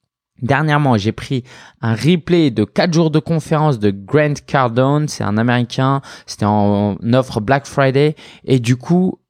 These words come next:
c'était génial parce que moi, j'ai pas les moyens d'aller, euh, pour le moment, au, où, je crois qu'il était au F-,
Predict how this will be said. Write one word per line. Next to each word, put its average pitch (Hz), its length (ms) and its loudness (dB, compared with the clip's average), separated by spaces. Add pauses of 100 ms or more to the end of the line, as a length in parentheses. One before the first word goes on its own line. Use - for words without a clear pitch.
c'était - 360 -6
génial 120 420 0
parce - 160 -8
que - 80 -4
moi, 127 200 2
j'ai 104 120 0
pas 170 220 0
les 143 140 2
moyens 113 380 2
d'aller, 104 520 0
euh, 98 180 2
pour 127 240 -2
le 120 60 -2
moment, 120 420 2
au, 98 460 0
où, 117 180 -2
je - 540 -8
crois - 180 -8
qu'il - 160 -6
était 107 160 -2
au 98 80 0
F-, - 240 -14